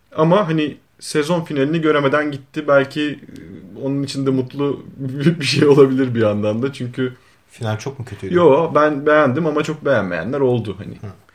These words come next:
Speaker 1: Ya ben biraz daha diyorum ya işte bu konuda bir, çok fazla fanboy gibi düşünüyor olabilirim.
Speaker 2: Anladım.
Speaker 1: Ama ben diziyi de sevmiştim, finali de sevmiştim. Arada da işte Wes Craven'ı da bu sene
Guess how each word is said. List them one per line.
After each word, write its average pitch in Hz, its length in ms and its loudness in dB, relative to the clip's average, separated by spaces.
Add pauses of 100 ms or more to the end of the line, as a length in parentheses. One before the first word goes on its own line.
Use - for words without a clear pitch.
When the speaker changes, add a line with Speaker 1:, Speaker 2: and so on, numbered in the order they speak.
(380)
Speaker 1:
Ya - 220 -2
ben 151 280 0
biraz 151 280 4
daha 143 180 2
diyorum 147 200 -2
ya 120 60 -2
işte 104 220 -8
bu 104 40 -12
konuda 120 300 -4
bir, 107 100 -8
çok 127 180 -10 (220)
fazla 117 500 -2
fanboy 113 540 -2 (380)
gibi 107 220 -6
düşünüyor 117 360 -4
olabilirim. 113 340 -2
Speaker 2:
Anladım. 104 180 -8 (400)
Speaker 1:
Ama 156 220 -2
ben 156 220 0
diziyi 147 220 -2
de 117 80 0
sevmiştim, 117 520 -4
finali 113 300 -8
de 123 80 -4
sevmiştim. 117 520 -8
Arada 104 300 -4
da 135 200 -2
işte 110 320 -12 (380)
Wes - 280 -10
Craven'ı 95 360 -4
da 123 220 -4
bu 107 60 -6
sene 113 340 -6